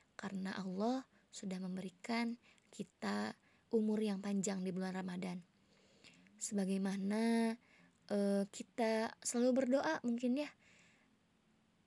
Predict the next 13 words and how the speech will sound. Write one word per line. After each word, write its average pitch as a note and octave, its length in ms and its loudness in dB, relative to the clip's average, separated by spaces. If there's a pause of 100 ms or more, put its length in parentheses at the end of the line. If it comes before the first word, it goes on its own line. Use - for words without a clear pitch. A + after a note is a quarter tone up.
(340)
sampaikan A#3+ 880 -2 (720)
umur A#3 240 4
kita A3 480 -4 (160)
di G3+ 400 -2
Ramadan G3+ 400 0
berikutnya, G3+ 640 -2 (160)
berikutnya, G#3 480 -4
dan G3 160 -2
berikutnya. G3 560 -6 (640)
Alhamdulillah F#3+ 480 -2
Allah G#3 240 -2
kasih - 240 -6
kesempatan A3+ 720 -4